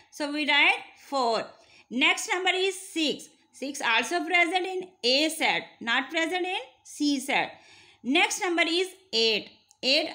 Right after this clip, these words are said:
also, uh, eight is present in both the sets, but we write here only one time eight। So हमारा जो A union C का जो सेट फाइंड हुआ है वो है हमारे पास ज़ीरो, वन,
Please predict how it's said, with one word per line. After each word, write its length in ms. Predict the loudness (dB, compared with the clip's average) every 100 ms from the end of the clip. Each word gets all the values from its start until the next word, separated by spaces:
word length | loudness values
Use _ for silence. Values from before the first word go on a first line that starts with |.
| -6
also, 340 | -4 -2 0
uh, 400 | -2 2 2 2 2
eight 280 | 0 2 2
is 200 | 2 0
present 440 | 2 2 2 2
in 200 | 2 0
both 280 | 0 0 2
the 120 | 2 0
sets, 380 | 0 0 -2 -14 _ _ _ -2
but 260 | -2 0
we 120 | -2 2
write 260 | 4 2
here 300 | 2 0 2 0 -4
only 300 | -4 0 0 0
one 260 | 2 2 2
time 280 | 4 4 2 -4 -20 _
eight। 300 | 0 0 0 -8 _ _
So 240 | -6 -2 0 0
हमारा 380 | 0 2 4 2
जो 140 | 2 0 0 -2
A 20 | 2 2 0
union 340 | 0 2 0
C 240 | 0 -6 -6 0
का 220 | 2 2 2
जो 100 | -2
सेट 380 | -2 0 0 0
फाइंड 400 | -4 0 0 0
हुआ 160 | 0 0
है 400 | 2 4 4 2 0
वो 160 | 0
है 340 | 0 2 4 4
हमारे 340 | 2 0 -2 0
पास 320 | 0 0 -2 -6
ज़ीरो, 400 | -8 -6 -4 -2 -2 -4 -6
वन, 520 | 2 2 4 2 0